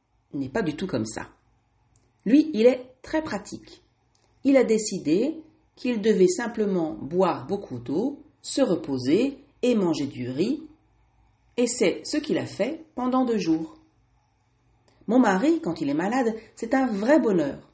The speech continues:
Non, non, je suis pas ironique. Il se soigne tout seul, il est très calme, il ne se plaint pas.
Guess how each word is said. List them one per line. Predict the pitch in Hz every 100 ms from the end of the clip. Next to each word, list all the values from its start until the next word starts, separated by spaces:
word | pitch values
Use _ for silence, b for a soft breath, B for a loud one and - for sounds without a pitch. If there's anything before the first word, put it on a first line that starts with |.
| _ -
Non, | 269
non, | 294 294 - - b b b b
je | 190
suis | - 214
pas | 381
ironique. | 302 220 240 277 285 - _ _ _ _ _ _ _ _
Il | 202
se | 175 180
soigne | 180 208 190 165 156
tout | 254
seul, | 254 294 294 294 - - _ -
il | 143
est | 127
très | - 208 214
calme, | 226 220 226 226 220 -
il | 156
ne | 135
se | -
plaint | 139 - 170 165
pas. | 214 247